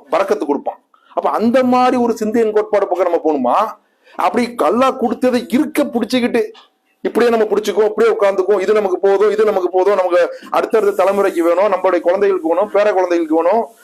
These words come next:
மனைவி மக்களுக்கு வேணும், நம்ம இப்படி சேர்க்கணும், சேர்க்கணுங்கிற ஒரு கான்செப்டோட போய் செய்யக்கூடிய அனைத்து நல்ல விஷயங்களையும்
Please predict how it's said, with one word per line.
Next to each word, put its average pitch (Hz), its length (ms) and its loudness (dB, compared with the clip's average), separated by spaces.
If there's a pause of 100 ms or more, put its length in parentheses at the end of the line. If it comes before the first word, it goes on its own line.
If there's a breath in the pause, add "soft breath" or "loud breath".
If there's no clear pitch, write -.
(100)
மனைவி 196 260 0
மக்களுக்கு 180 360 -2
வேணும், 175 240 2
நம்ம 196 200 -2
இப்படி - 140 -2
சேர்க்கணும், 208 440 0
சேர்க்கணுங்கிற 190 420 0
ஒரு 175 120 0
கான்செப்டோட 180 560 0
போய் 147 560 -2 (380 soft breath)
செய்யக்கூடிய 220 680 0
அனைத்து 220 460 -2
நல்ல 196 260 2
விஷயங்களையும் 196 580 0